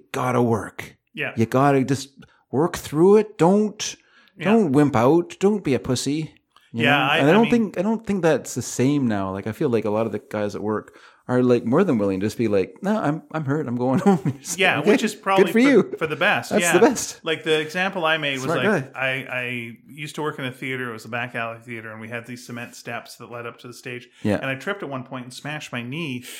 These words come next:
Speaker 2: and did the show, two, two act show.
Speaker 1: Yeah.
Speaker 2: And, uh, and went through it, and it was, like, a little achy, but
Speaker 1: Yeah, yeah.
Speaker 2: whatever.
Speaker 1: Yeah.
Speaker 2: And then almost immediately afterwards, couldn't walk.
Speaker 1: Mm.
Speaker 2: And I couldn't walk for, like, four days, like,
Speaker 1: Wow.
Speaker 2: at all.
Speaker 1: Yeah.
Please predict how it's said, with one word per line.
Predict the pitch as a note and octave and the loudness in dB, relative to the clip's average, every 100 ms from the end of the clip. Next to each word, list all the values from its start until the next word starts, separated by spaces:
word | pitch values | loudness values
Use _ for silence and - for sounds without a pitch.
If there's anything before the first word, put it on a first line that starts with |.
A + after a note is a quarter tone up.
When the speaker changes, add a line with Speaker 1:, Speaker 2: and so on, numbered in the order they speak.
| - | -12
Speaker 2:
and | C#3 C3 | -10 -8
did | C#3+ | -10
the | C#3 | -10
show, | - F3+ F#3 D#3+ - - | -8 -6 -4 -4 -8 -16
two, | - F3+ F3+ | -12 -8 -8
two | - F3 | -6 -2
act | D3+ D3+ | -2 -2
show. | - A#2+ G#2+ B2 - | -8 -8 -6 -6 -2
Speaker 1:
Yeah. | A2+ - - - C#3 | -2 -2 -10 -8 -4
Speaker 2:
And, | C#3 C3+ C3+ C3 | -4 -4 -6 -4
uh, | B2+ B2 B2+ B2 C3 - | -2 -2 -2 -4 -12 -14
and | C#3+ | -8
went | C3+ G#3 | -6 -6
through | - C3 | -6 -6
it, | F#3+ | -6
and | - | -8
it | C#3 | -10
was, | C3+ | -8
like, | D#3 D#3 | -8 -8
a | A#3+ | -8
little | C4+ E3 | -8 -6
achy, | B2 B2 - G3+ | -6 -8 -12 -14
but | G3+ A2+ | -2 0
Speaker 1:
Yeah, | D2+ | 2
yeah. | |
Speaker 2:
whatever. | F#2+ C3 C#3+ F#3 - | 0 -2 -6 -10 -10
Speaker 1:
Yeah. | - - | -6 -6
Speaker 2:
And | D3+ | -4
then | D3+ C#3+ | -6 -6
almost | D3 D#3 | -8 -10
immediately | D#3 E3 F3 D#3+ | -12 -10 -8 -4
afterwards, | D#3+ - C#3 C3+ | -4 -4 -6 -8
couldn't | - D3+ | -8 -10
walk. | D3 F#3 - _ | -8 -10 -10 _
Speaker 1:
Mm. | B2 | 2
Speaker 2:
And | A#2+ | 4
I | C#3 | 2
couldn't | F#3+ F3 | -2 -4
walk | D3 D3 - | 0 0 -2
for, | |
like, | C3 C3 | -6 -6
four | - D3 | -8 -6
days, | B2+ D3 A2 - | -4 -6 -8 -6
like, | G2 | -2
Speaker 1:
Wow. | G2+ | 0
Speaker 2:
at | B2+ | 0
all. | C3 B2 D#2 - | 0 0 -2 -6
Speaker 1:
Yeah. | G#2+ F#2 | -4 -4